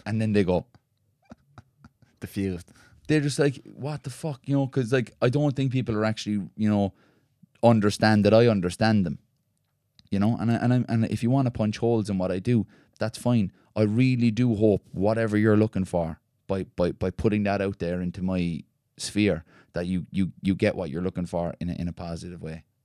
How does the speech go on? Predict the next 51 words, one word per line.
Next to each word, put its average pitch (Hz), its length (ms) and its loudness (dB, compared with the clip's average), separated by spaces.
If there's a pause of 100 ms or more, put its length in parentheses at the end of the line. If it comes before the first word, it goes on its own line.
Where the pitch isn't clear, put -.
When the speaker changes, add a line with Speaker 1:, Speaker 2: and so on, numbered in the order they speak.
(340)
Speaker 1:
whatever 95 320 -6
Speaker 2:
Yeah. 92 120 -8
Speaker 1:
that - 60 -10
may 87 160 -4
be. 82 220 -6 (240)
If 92 140 -8
you 120 80 2
wanna 120 240 2
say 107 240 -2
to 92 100 -10
me, 87 120 -4
"Yeah, 76 300 -6
here, 92 180 -4
Connor, 85 180 -8
you're 85 100 -8
talking 92 240 -6
about 85 100 -6
your 82 80 -10
fucking - 500 -2
ass," 85 340 -8 (760)
I'd 110 180 2
say, 104 280 -2
"Well, 110 140 0
look, 120 280 2
I 110 180 2
hope 113 320 2
that 80 120 0
you 110 160 2
find 98 320 2
whatever 101 220 2
you're 131 120 0
looking 127 220 -2
for 87 220 -2
by, 98 140 0
by 98 180 -4
sending 143 340 -2
me 147 160 -2
that." 87 240 -2 (1120)
By 113 140 4
knowing 156 320 2
that 147 140 2
I'll 143 160 2
read 127 220 0
that 113 180 4
and 98 100 -2
it's 95 140 -6
a 92 40 -2
negative 95 380 0
thing 95 200 -2
about 87 200 -2
me, 98 300 4